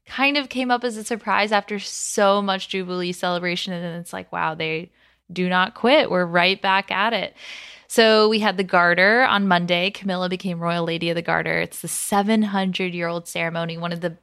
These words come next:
most seeped in tradition ceremonies that the royals do.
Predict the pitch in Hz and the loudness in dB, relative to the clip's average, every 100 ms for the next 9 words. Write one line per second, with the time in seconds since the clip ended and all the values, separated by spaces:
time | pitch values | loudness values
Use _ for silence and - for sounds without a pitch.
0 | _ - 196 202 202 214 - - - - | _ -4 0 2 0 -2 -4 -6 -8 -10
1 | - 220 185 - 185 190 175 170 - 170 | -6 -6 -6 -8 -6 -4 -4 -2 -2 -4
2 | 160 156 156 - 170 160 156 156 160 170 | -4 -10 -14 -6 -2 -2 -4 -10 -10 -10
3 | 160 160 165 175 175 180 175 175 220 | -8 -6 -4 -6 -10 -4 -2 0 -2